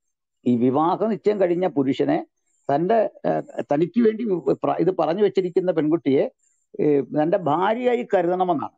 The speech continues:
ഭാര്യ എന്നാണ് കരുതേണ്ടത്. തിരിച്ച് അവൾ ഭർത്താവായി കരുതണം. എന്ന് പറഞ്ഞാൽ, എനിക്കൊരു ഭാര്യയുണ്ട്, എനിക്കൊരു ഭർത്താവുണ്ട് എന്ന നിലയിൽ രണ്ടുപേരും കഴിയണം.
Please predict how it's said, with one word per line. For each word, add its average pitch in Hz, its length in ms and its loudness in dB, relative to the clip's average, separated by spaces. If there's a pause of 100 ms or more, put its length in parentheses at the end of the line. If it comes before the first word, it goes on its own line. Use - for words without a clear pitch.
(140)
ഭാര്യ 185 500 0
എന്നാണ് 180 360 0
കരുതേണ്ടത്. 127 520 0 (400)
തിരിച്ച് 185 240 0
അവൾ 202 300 0
ഭർത്താവായി 208 600 0
കരുതണം. 135 360 -2 (420)
എന്ന് 143 180 0
പറഞ്ഞാൽ, 165 300 0
എനിക്കൊരു 180 380 2
ഭാര്യയുണ്ട്, 160 720 0 (100)
എനിക്കൊരു 131 300 0
ഭർത്താവുണ്ട് 185 600 0
എന്ന 151 120 0
നിലയിൽ 135 340 0
രണ്ടുപേരും 156 460 2
കഴിയണം. 139 280 -2